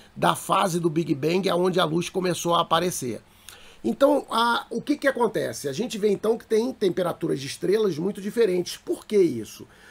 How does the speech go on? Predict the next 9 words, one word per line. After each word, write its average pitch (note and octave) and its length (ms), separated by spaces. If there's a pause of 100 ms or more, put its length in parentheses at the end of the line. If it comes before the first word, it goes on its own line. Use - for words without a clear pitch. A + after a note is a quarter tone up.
(200)
Porque A3 180
as C4 140
estrelas, F3+ 400
na D#3 80
realidade, D#3 560
elas F#3+ 240
evoluem, G3 580
elas D#3 300
nascem G3 580